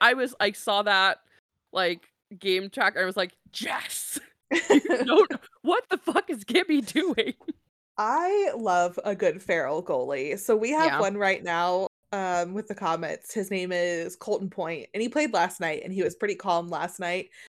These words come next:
Speaker 2: But in our home opener, I mean, it was a,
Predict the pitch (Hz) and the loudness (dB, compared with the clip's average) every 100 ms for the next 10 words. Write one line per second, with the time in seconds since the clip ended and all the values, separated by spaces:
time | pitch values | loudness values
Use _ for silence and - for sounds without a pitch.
0 | _ - 202 - 196 185 196 220 294 208 | _ 0 2 2 2 2 4 2 4 4
1 | 170 170 156 147 175 - _ _ _ - | 2 -2 -2 -2 -2 -6 _ _ _ -2
2 | 202 196 185 180 - _ _ - 220 294 | 0 2 -2 -6 -10 _ _ 4 4 6
3 | 370 381 277 | 4 4 4